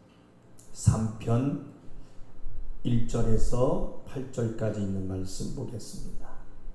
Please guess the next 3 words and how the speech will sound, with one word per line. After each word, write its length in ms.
시편 920
삼 440
편 560